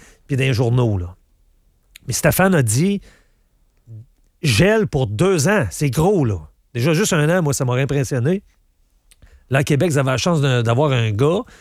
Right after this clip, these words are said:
qui se présente à la mairie, qui veut vous geler ça pour deux ans. Et si vous êtes propriétaire d'une business, <laughs> c'est très intéressant,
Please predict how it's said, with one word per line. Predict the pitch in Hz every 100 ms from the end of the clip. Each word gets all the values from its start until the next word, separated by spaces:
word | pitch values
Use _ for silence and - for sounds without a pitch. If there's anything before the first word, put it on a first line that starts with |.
| _ _
qui |
se | -
présente | 139 143 175
à |
la | 143
mairie, | 143 147 139 190
qui | 143
veut | 151
vous | 143 135
geler | 131
ça | - 180
pour | 139
deux | 107 147 156 135
ans. | 104 - - _ 123
Et |
si | - 156
vous |
êtes | 196
propriétaire | 190 160 165 170 208
d'une | 156
business, | 135 143 135 196 247 - - _ _ _
<laughs> | _ _ -
c'est | 175
très | 196 - 254 185
intéressant, | 147 170 147 120 208